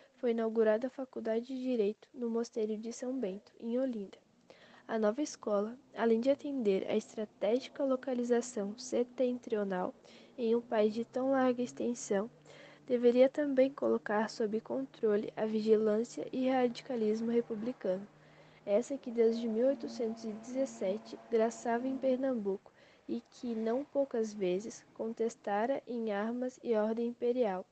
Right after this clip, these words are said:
impostas pelo Rio de Janeiro. Na primeira fase de sua existência, a Faculdade de Direito em Olinda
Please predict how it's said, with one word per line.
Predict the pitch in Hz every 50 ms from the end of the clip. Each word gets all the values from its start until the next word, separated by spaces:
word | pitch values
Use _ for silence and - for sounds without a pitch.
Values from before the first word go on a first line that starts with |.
| _
impostas | 220 226 247 262 - _ 220 202 202 220 240 - - 262 254
pelo | - _ 240 233 233 226
Rio | 220 220 208
de | 214 233
Janeiro. | 220 - 240 240 240 214 185 180 - - _ _ _ _ _ - - - - - _ _
Na | - 240
primeira | 233 - - 240 233 247 269 302 311 311
fase | - - 220 202 202 202 202 196
de | 202 214 214
sua | - - - 233
existência, | 220 220 226 247 - - - 220 202 202 214 - - 254 247 - _ - - - - - - _
a | - 226 226
Faculdade | - 247 240 - - 247 233 220 226 214 226 254 262 269
de | 269 269
Direito | 262 254 254 240 220 196 190 202 - - -
em | 214 208 208 208
Olinda | 208 202 202 202 202 208 226 240 269